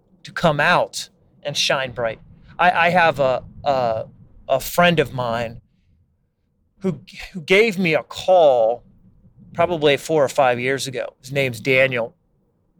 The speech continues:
And he said, "I need some help. Can you help me?" And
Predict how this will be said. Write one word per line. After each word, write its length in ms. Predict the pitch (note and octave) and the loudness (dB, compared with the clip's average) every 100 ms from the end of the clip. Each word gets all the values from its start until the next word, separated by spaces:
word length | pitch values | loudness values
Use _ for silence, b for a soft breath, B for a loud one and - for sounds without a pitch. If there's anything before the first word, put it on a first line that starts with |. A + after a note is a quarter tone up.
| _ _ _ _ _ _ _ _ - | _ _ _ _ _ _ _ _ -2
And 500 | E3 D#3+ D3+ C#3+ B2+ _ _ - | 2 2 2 -2 -6 _ _ -8
he 120 | G#3 | -4
said, 240 | - F3+ | 2 4
"I 120 | D#3+ | 4
need 220 | D#3+ E3+ D#3+ | 2 -2 -6
some 140 | C#3 | -4
help. 320 | D3+ C#3 - | 2 0 0
Can 140 | - C3+ | -12 -8
you 100 | B2 | 0
help 220 | C#3+ D#3 | 0 0
me?" 160 | A2+ _ _ _ _ _ _ _ _ _ - | -8 _ _ _ _ _ _ _ _ _ -2
And 520 | C3+ C3 B2+ B2+ | -2 -2 -6 -10